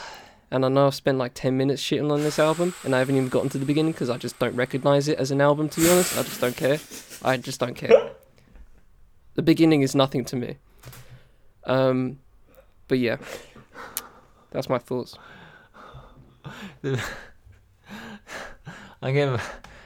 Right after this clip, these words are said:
Speaker 1: I'm gonna make it worse. <laughs> I'm gonna make it all worse for everyone right now because I just, <laughs> the only con-, the only concrete thing I wrote down about this album before I just go off the top of the head, because I can't say much more than Charlie just said, but, um,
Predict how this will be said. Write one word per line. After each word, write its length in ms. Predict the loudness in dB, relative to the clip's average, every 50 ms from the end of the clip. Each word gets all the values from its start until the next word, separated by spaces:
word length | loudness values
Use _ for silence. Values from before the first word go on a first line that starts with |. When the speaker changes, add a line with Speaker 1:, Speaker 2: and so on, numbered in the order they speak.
| -16 -10 -6
Speaker 1:
I'm 60 | -4
gonna 140 | -2 0 0
make 220 | 0 0 2 0
it 100 | 0 2
worse. 500 | 4 6 6 6 6 4 2 -2 -2 -4 -4
<laughs> 40 | -4
I'm 100 | -2 2
gonna 220 | 4 4 4 4
make 240 | 4 2 2 2 2
it 100 | 4 6
all 320 | 6 6 6 6 4 4 6
worse 380 | 8 8 8 8 8 6 4
for 160 | 2 2 4 4
everyone 440 | 4 4 4 2 2 2 2 2 4
right 240 | 4 4 4 4 4
now 280 | 2 4 4 4 4
because 560 | 4 2 0 4 6 6 6 6 4 0 -4 -12 -14 -14 -12 -12 -12 -10 -10 -12 -12 -14 _ _ _ _ _ _ _ -6 -6 2 8
I 140 | 8 10 10
just, 300 | 8 6 2 0 0 -4 -6 -8 -14 -20 -20 -20
<laughs> 300 | -20 -20 -18 -18 -6 2
the 100 | 4 6
only 200 | 6 6 4 2
con-, 280 | 0 0 -2 -2 -2 -2 -4 -10 -14 -18 -20 -20 -20 -20 -20 -12 -2 2
the 100 | 4 4
only 160 | 4 4 4
concrete 540 | 4 4 4 4 4 4 4 4 4 4 4
thing 200 | 2 0 2 2
I 60 | 4
wrote 280 | 6 6 6 6 6
down 200 | 6 4 4 4
about 240 | 6 6 6 6 6
this 180 | 4 2 2 4
album 400 | 6 6 6 6 6 2 0 0
before 300 | -4 -2 2 6 8 8
I 100 | 8 6
just 220 | 4 2 -2 0 2
go 260 | 4 4 6 6 6
off 180 | 4 2 -2
the 80 | -8 -4
top 220 | 0 0 0 2
of 60 | 2 2
the 80 | 2
head, 280 | 4 4 4 2 2 -2
because 280 | -6 -6 -4 0 2 4
I 120 | 4 4
can't 300 | 6 6 6 6 6 4
say 120 | 2 2 2
much 280 | 2 0 0 -2 -2
more 160 | 0 0 2
than 160 | 2 0 -2 -2
Charlie 400 | 0 0 2 2 2 2 0 -2
just 260 | -4 -6 -8 -8 -6
said, 240 | -6 -4 -4 -4 -4
but, 160 | -4 -4 -2
um, 280 | -2 -4 -4 -6 -10